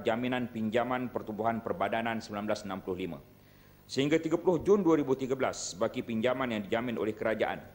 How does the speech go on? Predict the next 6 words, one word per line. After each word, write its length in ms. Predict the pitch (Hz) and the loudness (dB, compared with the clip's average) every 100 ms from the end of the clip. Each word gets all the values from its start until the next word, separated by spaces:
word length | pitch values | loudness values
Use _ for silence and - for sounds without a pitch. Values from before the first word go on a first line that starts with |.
| - - | -20 -18
ataupun 400 | 92 80 98 90 | -14 -12 -12 -8
dalam 240 | 92 90 | -8 -6
bahasa 160 | 90 98 | -8 -10
Inggerisnya 460 | 92 104 - 101 | -8 -8 -8 -12
contingent 920 | - 104 92 - 120 110 117 110 107 - | -10 -10 -8 -6 -6 -2 -2 -2 -8 -10
liability 720 | 90 104 98 104 110 104 | -4 -2 -2 -4 -6 -8